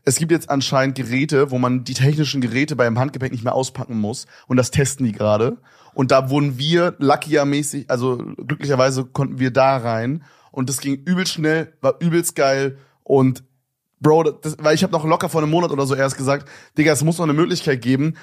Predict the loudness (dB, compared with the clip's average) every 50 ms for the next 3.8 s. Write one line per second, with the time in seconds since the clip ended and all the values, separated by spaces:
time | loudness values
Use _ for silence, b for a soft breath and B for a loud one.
0 | B B -4 -2 0 0 0 0 -2 -4 -4 -4 -2 0 0 0 0 -2 -2 0
1 | 0 0 2 0 0 2 2 4 4 4 2 2 0 -2 0 0 0 2 0 0
2 | -2 -4 -2 0 0 0 -2 -4 B B B B -2 0 0 0 2 2 2 2
3 | 2 0 -2 -2 -2 0 0 0 0 0 0 0 0 0 0 -2